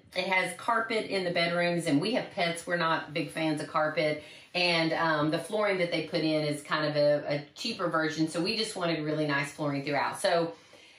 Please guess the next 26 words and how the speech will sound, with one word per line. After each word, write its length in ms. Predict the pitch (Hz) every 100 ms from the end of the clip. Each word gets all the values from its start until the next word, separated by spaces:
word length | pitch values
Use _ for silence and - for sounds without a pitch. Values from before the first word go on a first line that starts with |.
| -
um, 240 | 190 175
I 140 | 165 180
went 340 | 208 247 - 196
on 300 | 190 196 202
to 100 | 196
Twenty 260 | - 196
and 100 | 208 170 160
oh 40 |
'cause 100 | -
I 80 | 160
knew 140 | 160 170
I 80 | 170
wanted 300 | 170 175 170
to 100 | 185
work 220 | 160 165
with 120 | 175
them 140 | 175 170
again, 340 | 160 165 160
and 180 | 156 151
I 140 | 147
went 160 | 165 165
to 40 | 190
the 60 |
product 380 | 175 185 175 185
search 360 | - 202 185 -
feature 640 | 226 202 - 156 208 -